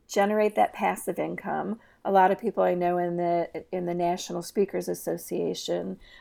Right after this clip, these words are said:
um, you know, they build in consulting, they build in coaching, they build in membership sites.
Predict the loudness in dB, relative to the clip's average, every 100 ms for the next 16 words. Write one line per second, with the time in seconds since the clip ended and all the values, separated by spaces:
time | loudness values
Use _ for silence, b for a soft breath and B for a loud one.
0 | B -4 -2 0 -2 -8 -6 0 2 4
1 | 4 4 4 4 0 -4 -6 -12 -6 -4
2 | -4 -8 -12 -14 -20 _ b b 0 2
3 | 6 4 4 -2 -6 -4 -4 -4 -8 -10
4 | -12 b b b 2 4 4 2 0 -2
5 | -4 -4 -6 -8 -6 -8 -6 -4 -2 -2
6 | -6 -12